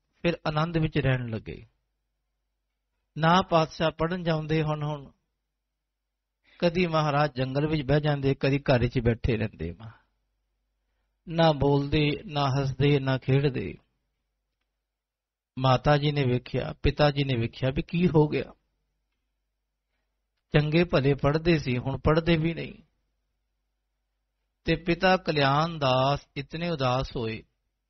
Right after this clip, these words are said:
ਮੁੱਲਾ ਜੀ ਕੋਲ ਚਲੇ ਗਏ। "ਮੁੱਲਾ ਜੀ, ਆ ਕੇ ਦੇਖੋ,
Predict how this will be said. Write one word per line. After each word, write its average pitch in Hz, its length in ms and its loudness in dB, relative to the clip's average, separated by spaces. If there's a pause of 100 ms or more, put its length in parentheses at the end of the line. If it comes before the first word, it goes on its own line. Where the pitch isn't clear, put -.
(1200)
ਮੁੱਲਾ 151 360 4
ਜੀ 147 180 -2
ਕੋਲ 127 200 -4
ਚਲੇ 110 280 -6
ਗਏ। 107 100 -8
"ਮੁੱਲਾ 131 440 -4
ਜੀ, 170 160 -4
ਆ 139 140 0
ਕੇ 143 180 -6
ਦੇਖੋ, 127 600 -6